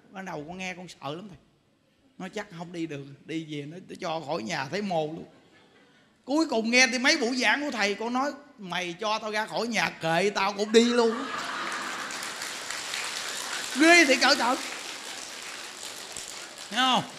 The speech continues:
Rồi xong nghe, bà, bà xách cái giỏ ra, bà nói với ổng câu này, bà nói nè.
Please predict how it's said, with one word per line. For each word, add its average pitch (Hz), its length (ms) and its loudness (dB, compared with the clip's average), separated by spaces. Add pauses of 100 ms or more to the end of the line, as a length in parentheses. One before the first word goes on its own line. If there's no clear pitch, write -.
(480)
Rồi 202 100 -4
xong 262 320 6
nghe, 269 240 6
bà, 202 160 -6
bà 233 100 -2
xách 311 200 0
cái 285 100 -6
giỏ 196 320 2
ra, 233 140 0
bà 240 80 0
nói 277 160 0
với 285 100 -2
ổng 233 220 -4
câu 220 200 0
này, 175 120 -6
bà 202 80 -6
nói 240 160 -4
nè. 170 120 -6